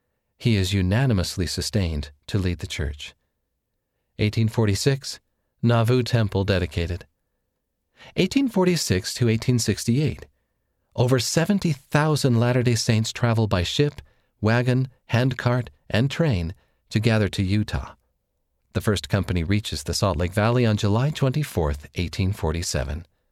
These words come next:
Eighteen forty-nine, the first Latter-day Saints Sunday School is organized. Eighteen forty-nine to eighteen eighty-seven, the Perpetual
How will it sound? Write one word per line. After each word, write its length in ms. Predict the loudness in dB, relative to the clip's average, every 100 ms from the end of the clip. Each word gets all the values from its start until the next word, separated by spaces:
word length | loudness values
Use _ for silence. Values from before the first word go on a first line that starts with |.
| _ _ _ _ _ _ _ _ _ _ _
Eighteen 360 | -2 0 2 2
forty-nine, 640 | 2 2 4 2 0 -4 -6 _ _ _ _ _
the 100 | -4
first 340 | 0 0 2 2
Latter-day 360 | 2 2 2
Saints 360 | 2 2 0 0
Sunday 300 | 2 2 2
School 340 | 0 2 2
is 120 | 2 2
organized. 680 | 2 2 0 -2 -4 -10 -16 _ _ _ _ _ _ _ _ _
Eighteen 320 | -2 0 0 0
forty-nine 520 | 0 2 2 2 2
to 140 | 2
eighteen 320 | 0 0 0 2
eighty-seven, 600 | 0 0 0 -2 -4 -8 _ _ _ _ _ _ -2
the 80 |
Perpetual 580 | -2 2 0 0 0 0